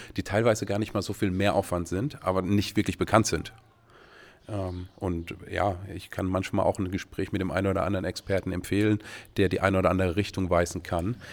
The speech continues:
Gerade wenn ich, ist gar nicht, also relativ egal, ob's ein großes oder ein kleines Unternehmen ist. In letzter Konsequenz geht's ja immer darum zu sagen, "Okay, wo ist eigentlich mein Bedarf? Wie groß ist mein Bedarf? Was kann ich intern decken? Wo kann ich Menschen auch noch intern dazu gewinnen?"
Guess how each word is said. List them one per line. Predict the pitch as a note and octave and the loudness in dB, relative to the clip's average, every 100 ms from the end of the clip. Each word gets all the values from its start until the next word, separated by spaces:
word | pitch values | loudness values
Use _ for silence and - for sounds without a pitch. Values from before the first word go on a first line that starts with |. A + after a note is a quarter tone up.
| - - | -14 0
Gerade | E2+ G2+ G#2+ F#2 | 4 6 6 2
wenn | G2 | 2
ich, | F#2+ - - - - - | 0 -4 -14 -16 -16 -14
ist | G#2 - | -8 -2
gar | A2+ | 2
nicht, | A2 G2+ - - | 2 0 -8 -6
also | F#2 F#2 - - | -4 -4 -6 0
relativ | B2 B2 G#2 | 2 2 0
egal, | G2 F#2+ | 4 4
ob's | E2+ F#2 | 4 -2
ein | |
großes | - G#2+ A2 F#2+ | -2 0 2 2
oder | F#2 | 0
ein | |
kleines | F2 G2+ G2+ G2 | 4 4 4 0
Unternehmen | F2+ F2 F2 E2+ | 0 0 0 -2
ist. | F2 | 0
In | F#2+ | 2
letzter | - F#2 | 2 2
Konsequenz | G2 - F2 F#2+ - - | 0 -2 0 0 -2 -2
geht's | G2 - | -2 2
ja | F#2+ | 2
immer | G2+ | 4
darum | G2 F#2+ F#2 | 4 4 2
zu | F#2+ | 0
sagen, | E2+ | 0
"Okay, | E2+ - F2+ - | 0 0 -2 0
wo | G2 | -2
ist | F#2 | 0
eigentlich | G2 F#2+ | -2 0
mein | F2+ F2+ | 0 0
Bedarf? | F2 F#2 C#3+ - - - | 2 2 0 -2 -20 -4
Wie | G#2+ | -4
groß | - G#2+ A2+ | 2 2 2
ist | - | 2
mein | G#2+ G#2+ | 0 2
Bedarf? | G#2 G2+ G2+ | 2 2 2
Was | F#2 - | 0 2
kann | F#2+ | 0
ich | F#2 G#2 | 0 -2
intern | G#2 F#2 F#2 | -2 0 0
decken? | G2+ - C3 - - - - | 0 0 -4 -6 -18 -6 0
Wo | A2 | 2
kann | G2+ G2+ | 4 4
ich | - | 2
Menschen | G2+ G2 G#2+ - G2 | 2 2 2 -2 -2
auch | F#2+ F#2+ - | 0 0 0
noch | G2 F2+ - - | 0 0 -2 -4
intern | A2+ G#2+ - F#2+ F#2 | 2 2 2 2 2
dazu | E2+ A2+ | 0 0
gewinnen?" | C3+ D3 G#3 | 2 2 2